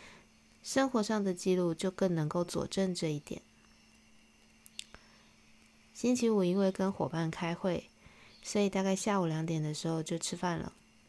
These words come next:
去了一家蔬食餐厅，价位很高，但是分量还蛮多的，口味非常普通，没有办法进入我觉得可以推荐的范围。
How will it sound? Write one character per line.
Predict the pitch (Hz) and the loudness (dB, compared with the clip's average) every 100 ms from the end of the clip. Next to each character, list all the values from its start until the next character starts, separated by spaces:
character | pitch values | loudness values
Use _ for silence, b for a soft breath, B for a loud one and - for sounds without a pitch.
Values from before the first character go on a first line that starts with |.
| _ - _ - _ - - - - | _ -20 _ -20 _ -20 -20 -18 -4
去 | 220 | 0
了 | 196 185 | 2 2
一 | 180 | 0
家 | 180 180 | 0 0
蔬 | - - 190 190 | -2 -2 0 -2
食 | - - 151 143 | -2 -2 -2 -2
餐 | 147 - 175 | -4 -2 -2
厅， | 170 175 170 196 B B B B B B B - - | 0 -2 -2 -6 B B B B B B B -20 0
价 | 226 214 | 2 4
位 | |
很 | 196 156 | 4 2
高， | 156 160 170 180 B B B | 0 2 2 -2 B B B
但 | 208 196 | -2 0
是 | 202 | 0
分 | - 196 | 0 0
量 | 185 175 | 2 0
还 | 160 | -2
蛮 | 151 143 147 | -4 -4 0
多 | 127 | 2
的， | 175 - - - - - - B B B B B - | 2 -2 -8 -20 -20 -20 -20 B B B B B -2
口 | 185 | 2
味 | 185 208 | 4 2
非 | 220 | 0
常 | 214 185 | 0 -2
普 | 175 147 | 0 -4
通， | - 165 160 175 180 - B B B B B B | -2 -2 -2 -6 -10 -20 B B B B B B
没 | - | -2
有 | 220 | 2
办 | 220 | 2
法 | 208 170 | 0 -2
进 | - 196 | 0 0
入 | 196 190 | 2 2
我 | 160 | 0
觉 | 156 165 165 | 0 0 2
得 | 190 | 0
可 | - | 2
以 | 208 170 | 0 2
推 | - 175 | 2 2
荐 | 175 185 170 | 2 0 2
的 | 156 160 - - - | 0 -2 -2 -6 -4
范 | - 196 | 0 0
围。 | 160 - | -2 -6